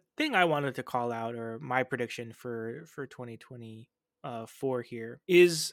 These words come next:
that there is still a lot of pain left to come in the public markets, right? Um, and there's still a lot of pain, financial pain left to come for startups, especially startups who,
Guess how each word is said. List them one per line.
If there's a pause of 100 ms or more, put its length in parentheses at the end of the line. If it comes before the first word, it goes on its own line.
that
there
is
still
a
lot
of
pain
left
to
come
in
the
public
markets, (180)
right? (420)
Um, (420)
and
there's
still
a
lot
of
pain,
financial
pain
left
to
come
for
startups, (400)
especially
startups
who,